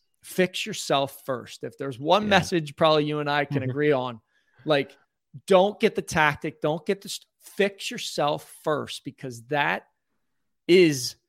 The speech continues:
Speaker 1: the ceiling you keep bumping up against. If you're, you're continuing to work harder and harder and harder,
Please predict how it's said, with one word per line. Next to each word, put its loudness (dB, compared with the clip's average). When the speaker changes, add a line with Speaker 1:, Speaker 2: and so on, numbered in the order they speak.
Speaker 1:
the -6
ceiling -2
you -6
keep -8
bumping -2
up -4
against. -10
If -12
you're, -8
you're -6
continuing -4
to -2
work 0
harder 4
and -4
harder 0
and -4
harder, -4